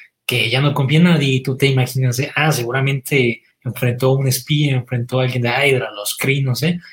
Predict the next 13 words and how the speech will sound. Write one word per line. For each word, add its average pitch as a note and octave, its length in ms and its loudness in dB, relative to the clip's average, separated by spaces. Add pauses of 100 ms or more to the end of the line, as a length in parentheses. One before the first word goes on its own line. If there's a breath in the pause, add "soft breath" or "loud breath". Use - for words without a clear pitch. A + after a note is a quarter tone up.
(200 loud breath)
y D3 80 -4
resultó E3+ 300 0
que E3+ 80 0
un D#3+ 80 4
gato D#3 280 0
fue D#3 120 0
el D3+ 100 -4
que D#3 140 -2
le B2+ 140 0
voló C#3+ 360 2
el D#3 160 4
ojo, C3+ 380 -2
¿no? A#2 240 -12